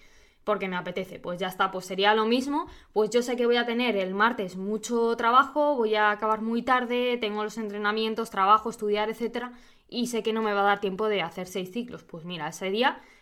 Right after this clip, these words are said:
el martes, de martes a miércoles, vas a dormir cuatro ciclos y no pasa nada. Pero tenemos que tener en cuenta que la mayoría debe ser entre cinco y seis ciclos, ¿vale? Entre siete horas y media y nueve horas.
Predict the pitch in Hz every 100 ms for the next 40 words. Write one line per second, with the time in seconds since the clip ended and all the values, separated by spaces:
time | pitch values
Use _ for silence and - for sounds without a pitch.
0 | - 170 190 220 247 233 190 196 196 208
1 | 233 240 262 262 196 202 202 196 220 226
2 | - - 214 202 202 240 - - 185 196
3 | 202 208 185 165 165 _ _ _ _ -
4 | 226 240 240 214 202 226 233 220 214 208
5 | 208 208 220 226 247 233 185 180 175 175
6 | 190 233 285 - - - _ 202 196 196
7 | 233 220 202 220 220 - 220 233 254 226
8 | - 196 190 180 165 156 180 226 240 180
9 | 170 196 196 202 208 214 233 254 254 _
10 | _ _ _ - 226 208 180 160 - _